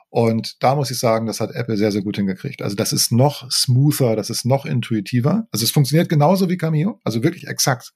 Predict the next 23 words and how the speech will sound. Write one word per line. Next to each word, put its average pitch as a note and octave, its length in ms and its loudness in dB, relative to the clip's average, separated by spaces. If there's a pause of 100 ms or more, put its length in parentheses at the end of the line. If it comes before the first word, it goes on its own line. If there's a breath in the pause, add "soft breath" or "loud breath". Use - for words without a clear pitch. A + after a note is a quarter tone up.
(380 loud breath)
Aber C3 220 4
es C#3 140 -2
ist A2 120 -4
technisch C#3 380 -2
einfach B2 220 -2
viel C3 100 0
besser A#2 240 0
umgesetzt. C#3 560 0 (200 loud breath)
Und D3 220 2
was B2 160 0
eben C3+ 220 0
auch C3+ 140 -2
toll C#3 220 0
ist, B2+ 260 -2
du - 60 -12
kannst A#2+ 380 -2
auf - 220 -6
einem G#2 480 -4
Mac-Rechner, B2 920 0 (340 loud breath)
kann A#2 240 0
das, G#2 460 -2
äh, G2+ 160 -4
Webcam-Signal A#2 960 0